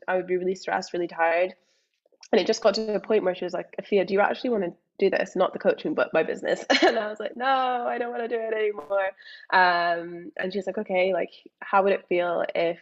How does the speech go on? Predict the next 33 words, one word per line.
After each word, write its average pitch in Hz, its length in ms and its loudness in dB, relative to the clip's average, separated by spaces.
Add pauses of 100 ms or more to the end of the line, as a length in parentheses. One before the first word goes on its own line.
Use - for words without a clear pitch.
(120)
you 180 180 -4
just 185 260 -4
decided 170 580 0 (200)
to 170 460 2 (380)
not 190 300 4
show 196 160 4
up 165 200 4
for 202 60 -8
the 180 80 0
next 170 240 0
couple 185 240 -10
of 175 120 -8
weeks, 165 340 0
see - 100 0
how 175 160 2
that - 280 2
felt? 170 260 4
And 175 160 -2
if - 140 -8
you 185 80 -2
wanna 180 180 0
go 175 120 -2
back 175 280 -2
after - 200 -10
that - 120 -4
couple 180 240 -8
of 190 80 -4
weeks, 240 340 -2
amazing. 190 560 0
And - 80 -4
if 170 160 -10
you 170 80 -6
don't, 180 320 2